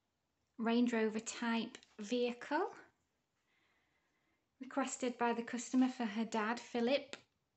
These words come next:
Um, if you can see by my hand, you can't really tell, but it's, size-wise, it's, uh, very big. <laughs> So for this one, I've had to,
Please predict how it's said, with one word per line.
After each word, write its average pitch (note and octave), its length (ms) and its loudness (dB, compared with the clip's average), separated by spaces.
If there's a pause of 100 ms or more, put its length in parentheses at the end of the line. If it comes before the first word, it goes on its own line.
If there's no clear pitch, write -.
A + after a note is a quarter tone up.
(140)
Um, G#3+ 520 2 (960)
if - 140 -12
you - 40 -16
can B3 120 0
see C4+ 260 0
by A#3 220 0
my A3 120 2
hand, A3+ 340 2
you A3+ 80 -6
can't - 200 0
really A#3 180 0
tell, A3+ 380 0
but G#3 320 -2
it's, - 460 -4 (960)
size-wise, A#3 880 2
it's, - 440 -4
uh, G#3 220 -4
very G#3+ 200 0
big. G#3 380 -4 (340)
<laughs> C4 60 2 (1600)
So A3+ 160 4
for A3+ 140 -4
this B3+ 280 2
one, G3+ 220 0
I've G3+ 140 -4
had A#3 260 -4 (200)
to, A3 540 0